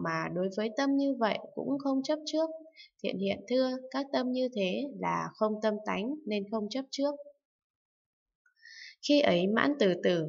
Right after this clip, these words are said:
cũng bạch Phật: "Bạch Thế Tôn, con nay muốn nói về nghĩa của Đại Bồ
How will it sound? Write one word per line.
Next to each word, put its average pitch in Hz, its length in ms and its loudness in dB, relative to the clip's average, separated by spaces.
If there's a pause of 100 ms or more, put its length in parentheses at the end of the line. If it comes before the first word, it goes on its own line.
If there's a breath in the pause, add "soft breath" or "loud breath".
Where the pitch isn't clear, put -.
cũng 262 240 2
bạch 208 160 4 (120)
Phật: 175 140 2 (220)
"Bạch 190 140 0 (100)
Thế 175 120 2 (100)
Tôn, 254 180 2 (100)
con 262 180 0
nay 262 140 2
muốn 214 260 0
nói 214 180 0 (100)
về 202 120 -2
nghĩa 202 340 -2
của 190 80 0
Đại 170 300 0
Bồ 160 200 -2